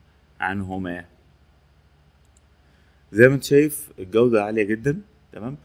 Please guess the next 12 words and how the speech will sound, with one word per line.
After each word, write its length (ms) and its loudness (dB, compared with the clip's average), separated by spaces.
لكن 300 0
اكيد 320 -6
ممكن 180 -6
يكون 220 -6
في 160 -14
بعض 240 0
الحاجات 340 -8
اللي 120 -6
انت 140 -14
محتاج 440 -8
ان 140 -12
انت، 300 -12